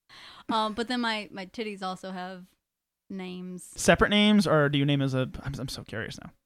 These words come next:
Speaker 1: Separate names.
Speaker 2: Oh,
Speaker 1: Because they're,
Speaker 2: really?
Speaker 1: they're so different. So
Speaker 2: Really?
Speaker 1: we have
Speaker 2: Like, different
Speaker 1: tiny
Speaker 2: personalities.
Speaker 1: Yeah, for sure. 'Cause this one's Tiny Tina,
Speaker 2: Mm-hmm.
Speaker 1: and this one's Big Bertha.
Speaker 2: So that's one way of saying not
Speaker 1: One's a lot bigger than the other.
Speaker 2: How, how, uh, what's a lot?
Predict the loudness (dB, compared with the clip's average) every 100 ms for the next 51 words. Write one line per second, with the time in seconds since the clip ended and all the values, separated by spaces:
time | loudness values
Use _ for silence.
0 | _ _ -6 -4 -6 -10 -10 -14 -8 2
1 | 2 2 2 2 0 -4 -4 -6 -8 -8
2 | -8 -8 -4 4 8 8 6 2 -2 2
3 | 4 8 8 8 4 4 -2 -4 -12 -16
4 | -6 -2 0 0 -2 -8 -8 -8 -8 -8
5 | -10 -4 -6 -6 -6 -6 -4 -8 -6 -6
6 | -4 -6 -6 2 4 4 0 -4 -4 -6
7 | -4 -4 -2 -4 -4 -6 -12 -12 -16 -12
8 | -2 2 4 4 0 -2 -6 0 0 2
9 | 2 0 0 0 2 0 -4 _ -4 2
10 | 2 4 2 2 4 4 4 0 -2 -4
11 | -4 -6 -8 -8 -4 2 2 6 4 6
12 | 2 2 _ -4 -4 0 0 0